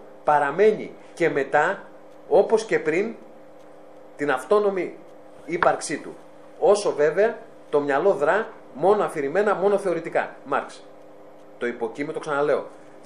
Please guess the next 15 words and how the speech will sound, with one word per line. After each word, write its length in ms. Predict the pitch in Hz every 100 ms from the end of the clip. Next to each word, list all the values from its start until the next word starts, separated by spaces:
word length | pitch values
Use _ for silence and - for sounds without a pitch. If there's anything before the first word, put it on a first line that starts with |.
| -
πρέπει 160 | - 175
να 80 | 170
κάνουμε 220 | 180 180
αυτή 140 | 165
την 100 | 175
παραδοχή, 320 | 156 151 139 117 -
ότι 160 | 131 127
το 60 |
πραγματικό 500 | 147 139 135 127 -
υποκείμενο 600 | 202 202 - 170 190 220 214 -
παραμένει 480 | 143 139 131 196 190
και 140 | - 170
μετά 460 | 151 143 214 156 - - -
την 140 | 139
πράξη, 520 | 143 151 143 - 233